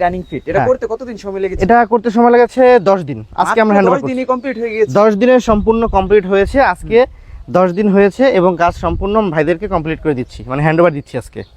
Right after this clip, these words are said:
Speaker 1: আচ্ছা, তো মা-, তো মেহেদি ভাই, শুরুতে আমাদের যদি বলতেন যে এটা আপনারা কিভাবে করলেন?
Speaker 2: আচ্ছা, এটা হলো মূলত বলি, এখানে এই যে স্ল্যাবটা দেখছেন মূলত,
Speaker 1: হুম।
Speaker 2: এটা হলো তৈরি হলো পাথর, বালু, সিমেন্ট।
Speaker 1: আচ্ছা।
Speaker 2: আচ্ছা, এটার মধ্যে কিন্তু রড দেয়া আছে। আর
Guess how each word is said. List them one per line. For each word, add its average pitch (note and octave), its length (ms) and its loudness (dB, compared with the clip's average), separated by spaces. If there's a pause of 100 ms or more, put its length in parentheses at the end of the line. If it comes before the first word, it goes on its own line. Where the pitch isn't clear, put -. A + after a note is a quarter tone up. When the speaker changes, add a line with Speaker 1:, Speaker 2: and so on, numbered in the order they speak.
(140)
Speaker 1:
আচ্ছা, D#3+ 280 -6 (460)
তো F#3+ 60 -4
মা-, - 460 -6 (100)
তো G3+ 80 -2
মেহেদি C#4 240 0
ভাই, A#3+ 160 2
শুরুতে C4 320 -2
আমাদের B3 280 -2
যদি A#3 200 -8
বলতেন A3+ 380 2
যে G3 160 2
এটা G#3+ 160 2
আপনারা A3 260 -2
কিভাবে B3 340 -2
করলেন? F#3 340 -2 (320)
Speaker 2:
আচ্ছা, E3+ 260 -2 (300)
এটা G3+ 220 0
হলো B3 260 2
মূলত G#3+ 300 4
বলি, E3 300 -2
এখানে G3 400 -4 (100)
এই F3 140 2
যে F#3+ 120 2
স্ল্যাবটা E3+ 360 0
দেখছেন G3+ 380 -2
মূলত, D#3+ 260 2
Speaker 1:
হুম। D#3 500 -8
Speaker 2:
এটা F3+ 200 2
হলো A3 160 4
তৈরি G3 340 4
হলো G3+ 300 2 (160)
পাথর, F#3+ 460 0
বালু, C#3+ 380 0
সিমেন্ট। D3 400 -2 (240)
Speaker 1:
আচ্ছা। - 240 -20 (240)
Speaker 2:
আচ্ছা, - 180 -8
এটার F3+ 220 2
মধ্যে F#3 260 2
কিন্তু G3 300 2
রড D3+ 220 2
দেয়া C#3 260 2
আছে। C3 280 0
আর C#3 240 0